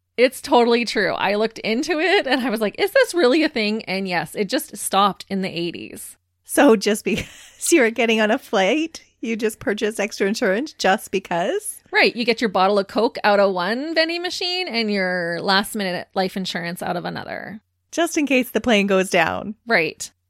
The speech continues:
Speaker 1: And I hate to say it, but this might have been the most ingenious marketing ploy that ever existed. Fear of flying is real for so many people. How often, I wonder, did people purchase that insurance out of the fear of,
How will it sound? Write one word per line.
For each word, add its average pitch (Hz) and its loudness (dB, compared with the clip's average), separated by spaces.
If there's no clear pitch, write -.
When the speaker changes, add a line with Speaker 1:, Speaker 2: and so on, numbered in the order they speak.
Speaker 1:
And 220 0
I 233 4
hate 294 0
to 403 2
say 185 -2
it, 320 2
but 185 -6
this 226 2
might 269 2
have 269 2
been 214 0
the 220 0
most 214 0
ingenious 233 -2
marketing 277 0
ploy 180 -2
that - -4
ever 190 -2
existed. 165 -8
Fear 262 2
of 320 2
flying 208 0
is 190 -4
real 285 -2
for - -2
so 226 -4
many 208 -4
people. 185 -4
How 294 6
often, 330 4
I 196 2
wonder, 180 -2
did 220 -6
people 254 -4
purchase 339 -2
that 208 2
insurance 190 -4
out 214 2
of 220 2
the 233 -2
fear 220 0
of, 185 0